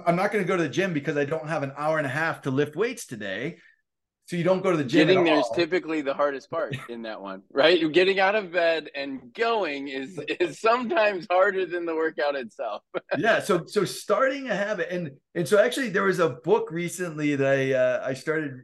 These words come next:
Speaker 1: reading. I think it was called Atomic Habits. I, I think this was the one. There were a couple of habits books I read a while back,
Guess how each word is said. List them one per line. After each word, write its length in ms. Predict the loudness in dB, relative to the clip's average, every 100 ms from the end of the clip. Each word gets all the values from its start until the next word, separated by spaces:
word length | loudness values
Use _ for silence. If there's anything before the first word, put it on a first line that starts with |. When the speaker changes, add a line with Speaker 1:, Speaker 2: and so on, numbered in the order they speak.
| -12
Speaker 1:
reading. 540 | -2 2 2 0 -2
I 80 | -4
think 240 | -6 -8
it 60 | -4
was 160 | -6 -2
called 200 | -4 -4
Atomic 540 | -6 -8 -6 -6 -6
Habits. 560 | -2 -2 -4 -8 -10 -6
I, 80 | -4 -4
I 40 |
think 240 | -4 -6 -4
this 160 | -4
was 120 | -4
the 60 | -6
one. 140 | -4
There 100 | -4
were 80 | -4
a 100 | -2
couple 260 | -2 0 0
of 80 | 2
habits 320 | 0 -4 -6
books 280 | -10 -10 -8
I 80 |
read 240 | -6 -4 -4
a 40 |
while 160 | -4 -4
back, 160 | -4